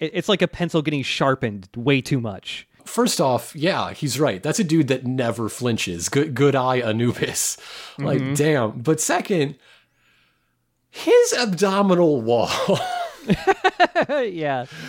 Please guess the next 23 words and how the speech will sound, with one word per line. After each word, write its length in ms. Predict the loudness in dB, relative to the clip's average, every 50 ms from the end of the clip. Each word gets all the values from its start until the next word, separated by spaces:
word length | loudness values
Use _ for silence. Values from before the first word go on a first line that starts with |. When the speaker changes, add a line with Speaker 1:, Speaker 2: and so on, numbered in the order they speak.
| -14 -10 -2
Speaker 2:
The 180 | 2 2 2
strength 560 | 2 2 -4 -4 -2 0 2 2 2 0 0
required 520 | -4 -4 -2 -2 0 2 4 4 4 2 0
to 100 | -2 -4 -2
act 300 | -2 -2 -2 -4 -2 0
as 440 | 0 0 0 -2 -4 -6 -6 -2 0
the 220 | 0 0 0 -2 -6
anvil, 720 | -2 0 2 2 2 2 2 0 2 2 2 0 -4 -6
to 160 | -2 -2 -2 0
hold 400 | 0 0 0 2 2 2 2 2
this 180 | 2 2 2 2
sword 320 | 2 2 4 4 2 2
steady 400 | -2 -4 -2 0 2 2 2 2
for 260 | 0 0 2 2 4 4
a, 100 | 2 0 -4 _ -4
a 120 | -2 -2 -2
snap 640 | 0 -2 -4 -2 -2 0 0 0 0 0 -2 -4 -4
rather 320 | -4 -2 -2 -2 -2 -2
than 200 | -2 -2 -2 -2 -2
just 200 | -4 -2 0 -2
a, 120 | -2 -2
a 80 | -2 -6
deflection. 1000 | -4 -4 -4 -4 -6 -6 -6 -6 -6 -4 -4 -6 -6 -4 -6 -6 -8 -12 -14